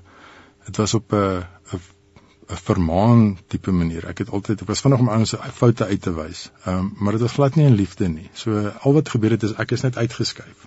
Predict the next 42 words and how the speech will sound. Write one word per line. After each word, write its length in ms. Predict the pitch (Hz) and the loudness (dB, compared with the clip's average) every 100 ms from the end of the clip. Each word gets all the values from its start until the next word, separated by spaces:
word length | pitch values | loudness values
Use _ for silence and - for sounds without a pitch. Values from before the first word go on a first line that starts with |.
| - | -10
uit 100 | 98 | -6
die 80 | 95 | -6
gesprekke 560 | 101 - 92 92 - | -8 -8 -6 -6 -4
en 100 | 90 | -6
uit 140 | 90 90 | -4 -4
die, 220 | 90 87 - - - - - | -4 -4 -12 -20 -20 -20 -8
uit 120 | 107 | -2
die 80 | 98 | -2
goed 220 | - 95 | 0 -2
wat 140 | 101 - | -2 -4
gebeur 360 | 92 85 90 | -4 0 0
het. 160 | 85 98 | -2 -4
En 60 | 101 | -6
ek 140 | 104 | -2
het 180 | 113 - | -2 -2
op 180 | 107 - | -4 0
'n 200 | 104 107 | 0 0
stadium 420 | 127 120 117 113 110 | -2 0 2 2 0
met 260 | 104 95 | -4 -4
God 240 | - - - | -4 -6 -2
gaan 160 | 117 | 0
worstel 360 | 87 101 - 110 | 0 -2 -2 -2
en 60 | 98 | 0
sê, 140 | 113 | 0
"Maar 220 | 107 101 | 2 2
hoe 140 | 95 104 | -2 2
kan 160 | 160 | 2
ek 120 | 147 | 2
'n 40 | 131 120 | 0 -2
verskil 220 | - 123 | 4 6
maak 280 | 117 107 107 | 6 4 -4
as 140 | - | -8
ek 100 | - | -2
nie 120 | 123 | 0
deel 200 | 95 98 | 2 0
is 80 | 107 | 0
van 100 | 110 | 0
mense 260 | 92 90 - | 0 -2 -8
ges-, 220 | - - - | -10 -12 -12
gesprekke 480 | - 107 104 104 | -6 -2 -2 -2
nie?" 200 | 85 82 _ _ - - - - - - - | -4 -8 _ _ -20 -20 -20 -20 -20 -20 -8
Ehm, 340 | 98 90 87 | 0 2 2